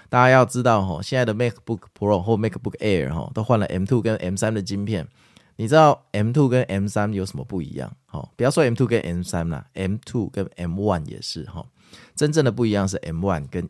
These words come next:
以前的 MacBook，以前的 MacBook 电池的续航力很差，然后换到M one、M two之后啊，那个笔电的续航力啊，突然变很强啊，就电池可以撑一整天啊。那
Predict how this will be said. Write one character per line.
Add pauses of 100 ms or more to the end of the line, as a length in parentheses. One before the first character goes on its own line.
以
前
的
MacBook， (180)
以
前
的
MacBook
电
池
的
续
航
力
很
差， (580)
然
后
换
到
M
one、
M
two
之
后
啊， (160)
那
个
笔
电
的
续
航
力
啊， (460)
突
然
变
很
强
啊，
就
电
池
可
以
撑
一
整
天
啊。 (600)
那